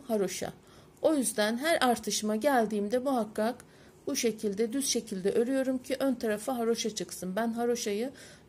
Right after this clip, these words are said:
düz ördüğüm için artışlarımı ve ortadaki ilmeğimi düz olarak ördüm.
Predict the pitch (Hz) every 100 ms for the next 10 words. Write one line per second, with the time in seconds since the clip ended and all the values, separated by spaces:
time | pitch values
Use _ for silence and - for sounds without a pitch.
0 | - 262 262 214 202 196 226 - 262 269
1 | - - - - 233 240 254 - 277 277
2 | 285 220 233 247 226 202 196 - 262 247
3 | 202 196 196 262 - - - - - 254
4 | 220 190 233 233 208 175 180